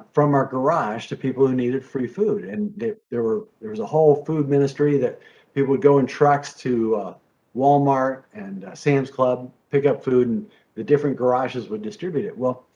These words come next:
one of the people coming to that food ministry was, uh, a guy who would go on to become a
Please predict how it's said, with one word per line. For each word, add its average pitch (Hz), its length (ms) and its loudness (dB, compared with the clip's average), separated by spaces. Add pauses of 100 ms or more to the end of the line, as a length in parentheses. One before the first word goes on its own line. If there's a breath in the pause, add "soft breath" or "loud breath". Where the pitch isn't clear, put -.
(280)
one 220 180 0
of 269 80 -2
the 247 60 0
people 196 340 0
coming 185 420 -4
to 143 140 -4
that 131 280 -6
food 147 220 -2
ministry 87 580 -10 (1400)
was, 131 440 0 (160)
uh, 107 340 -10 (560)
a 107 60 -18
guy 143 320 -2
who 143 180 -4
would 117 220 -4
go 143 220 0
on 139 240 0
to 120 80 -10
become 117 440 -6
a 101 140 -12